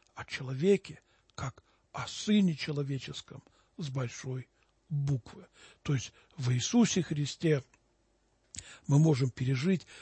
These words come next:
и переживаем восстановление падшего человечества. Он исходит на землю, чтобы нас вознести на небеса. Он становится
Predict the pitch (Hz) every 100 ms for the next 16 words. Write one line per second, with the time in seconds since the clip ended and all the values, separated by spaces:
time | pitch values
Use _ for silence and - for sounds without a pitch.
0 | - - - 196 170 151 131 127 143 196
1 | 180 127 - - - 135 117 165 - -
2 | 175 165 160 139 151 160 208 214 180 170
3 | 147 _ _ 156 170 - - - 139 135
4 | 120 - _ _ _ - 143 127 120 120
5 | - 143 - - - _ _ _ _ _
6 | _ - - - 175 165 156 - - 202
7 | 208 143 131 - - - - - - 143
8 | 131 139 247 233 180 - 143 131 139 170
9 | 156 - - _ _ _ - 143 143 120
10 | 143 135 - - 139 117 - _ _ _
11 | 147 143 135 127 127 - - 110 - _
12 | _ _ _ _ _ _ _ 180 160 139
13 | - - - - 175 185 190 160 139 -
14 | 117